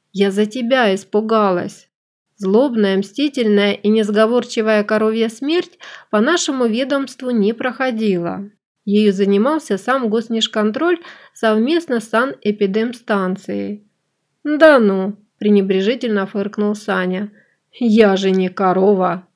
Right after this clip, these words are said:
«Ага, всего лишь козёл. Вот свалишься с ящуром или сибирской язвой,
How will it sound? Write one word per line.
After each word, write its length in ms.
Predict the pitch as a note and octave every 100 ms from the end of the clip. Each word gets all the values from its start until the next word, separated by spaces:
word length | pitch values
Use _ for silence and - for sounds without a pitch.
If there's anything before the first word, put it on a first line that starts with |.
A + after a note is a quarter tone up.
| _ _ _ _ _ _
«Ага, 840 | B3+ B3+ D4 C#4 G#3+ G3 F#3+ F#3+ F#3 - - -
всего 460 | - A3 F#3 F#3+
лишь 200 | A#3 G#3
козёл. 600 | - F#3 F3 F#3 F3+ F3 - _ -
Вот 240 | G3+ G3
свалишься 640 | - G3 A3 A#3 G3+ - F3
с 100 | G3+
ящуром 800 | G3+ C4 - G3 F#3 F#3 F3 -
или 160 | G3+ G#3
сибирской 640 | A#3 G3 G#3 - - A3+
язвой, 580 | G#3+ F#3+ E3+ F#3 F#3 -